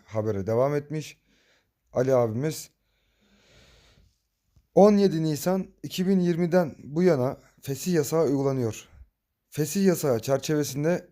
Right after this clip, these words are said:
işverenlerin işçi çıkarmaları yasak. Diğer yandan fesih yasağının bazı istisnaları var. Arkadaşlar biliyorsunuz biz Türk milleti olarak hatta işverenler, birçok işveren her zaman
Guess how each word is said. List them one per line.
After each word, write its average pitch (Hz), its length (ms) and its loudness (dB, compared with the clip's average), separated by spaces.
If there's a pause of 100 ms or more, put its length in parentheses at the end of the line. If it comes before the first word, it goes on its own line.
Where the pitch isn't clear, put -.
işverenlerin 156 880 0 (340)
işçi 127 240 -10
çıkarmaları 135 540 0
yasak. 143 480 0 (1000)
Diğer 185 260 6
yandan 170 520 0
fesih 175 320 -6
yasağının 156 640 -4
bazı 147 360 0
istisnaları 131 640 -2
var. 156 240 -2 (560)
Arkadaşlar 180 560 4
biliyorsunuz 151 420 0
biz 143 360 -8 (200)
Türk 143 200 -8
milleti 151 220 -4
olarak 147 340 0
hatta 123 320 -4
işverenler, 131 680 -2
birçok 131 280 -6
işveren 123 440 -2 (580)
her 175 200 4
zaman 127 320 0